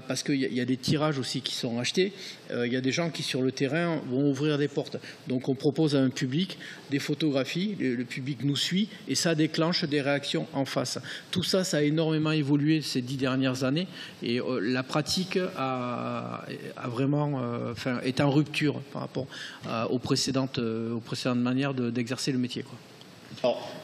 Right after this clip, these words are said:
Speaker 2: petite, euh, différence, c'est que je monte, moi, dans les rédactions à peu près toutes les cinq et six semaines.
Speaker 1: Alors,
Speaker 2: Euh, je
Speaker 1: oui.
Speaker 2: monte à Paris, je monte voir les services photos, ils aiment bien me voir, ça fait du bien de voir des gens des Pyrénées monter vers eux. Ça permet de parler d'autres sujets. Euh, je prends un exemple, dans ma ville,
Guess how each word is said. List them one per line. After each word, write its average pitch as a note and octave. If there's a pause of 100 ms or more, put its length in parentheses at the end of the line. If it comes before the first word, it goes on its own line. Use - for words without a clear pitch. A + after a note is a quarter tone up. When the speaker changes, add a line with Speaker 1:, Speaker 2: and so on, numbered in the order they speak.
(220)
Speaker 2:
petite, D#3+
euh, C3+
différence, D3
c'est C#3
que C3+
je D3
monte, D3+
moi, C#3
dans B2+
les A#2+
rédactions B2+
à -
peu B2
près C#3
toutes -
les B2+
cinq -
et A#2+
six -
semaines. G2+ (420)
Speaker 1:
Alors, C#3
Speaker 2:
Euh, G#2
je A2+
Speaker 1:
oui. D3+
Speaker 2:
monte -
à B2+
Paris, B2+
je D3
monte A#2+
voir B2
les A#2
services B2+
photos, C3+
ils B2
aiment A#2
bien C3+
me C3+
voir, C3
ça C3
fait C3
du A#2+
bien C3
de B2
voir A#2+
des A#2+
gens B2+
des A#2+
Pyrénées B2+
monter C3
vers A#2+
eux. D3 (560)
Ça -
permet D3+
de D3+
parler D3
d'autres D#3+
sujets. D#3+ (420)
Euh, A#2
je B2+
prends C#3
un C#3
exemple, C3+
dans B2+
ma C3
ville, B2+